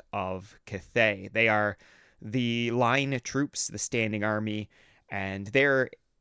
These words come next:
described as expertly trained and well-equipped to defend from ogres, rebels, chaos, or anything else that might come wandering in from the west and the north.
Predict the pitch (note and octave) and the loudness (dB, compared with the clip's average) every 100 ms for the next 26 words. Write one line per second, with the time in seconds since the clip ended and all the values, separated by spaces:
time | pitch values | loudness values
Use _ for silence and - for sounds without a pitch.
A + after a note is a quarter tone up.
0 | _ C#3+ D3 - G3 G3+ F3 C3 C3 - | _ -6 -4 0 2 0 -2 -2 -2 -4
1 | - - - A3+ E3+ D#3 - A2 F#2 F#2 | -6 -6 -4 -6 -4 -4 -2 -2 -2 -8
2 | F#2 G2 G#2+ B2+ - A#2+ - - - - | -10 -6 0 0 0 -4 -4 -14 -12 -8
3 | - A#2 A#2+ A2+ A2+ - G#3+ G3 G#3+ G3 | -4 0 -2 -2 -4 0 0 0 -4 -6
4 | - A2+ B2 C#3 C3+ B2 - - E3+ G3+ | -6 0 0 2 -2 -4 -10 -10 -6 -4
5 | F#3 - - A2+ D3+ C3 G#2 A#2+ - G2+ | -6 -8 -8 -8 -8 -6 -4 -4 -6 -6
6 | A#2 C3 B2+ F#2 G2 A#2 B2+ B2+ G#2+ G#2 | -6 -4 -4 -4 -4 -2 0 0 -2 -4
7 | G#2+ - G#2 G#2+ A2 F#2 F2+ - - - | -6 -6 -6 -2 -4 -4 -6 -6 -12 -12
8 | F#2+ F2 F2+ F#2 G#2 F#2+ F#2 | -14 -12 -10 -4 -2 -2 -6